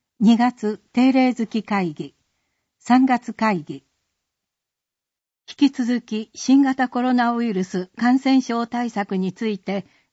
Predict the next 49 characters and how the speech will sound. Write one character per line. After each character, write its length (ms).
議 160
論 240
し 100
た 140
ほ 140
か、 260
三 180
重 120
の 180
新 240
た 140
な 120
未 140
来 280
を 100
切 160
り 120
開 240
く 140
た 120
め 160
の 240
令 220
和 140
三 320
年 240
度 220
当 200
初 180
予 140
算 320
や 220
三 160
重 120
の 140
気 160
遣 340
い 40
条 220
例 220
の 160
制 260
定 240
な 160
ど 100
に 160
つ 160
い 100
て 280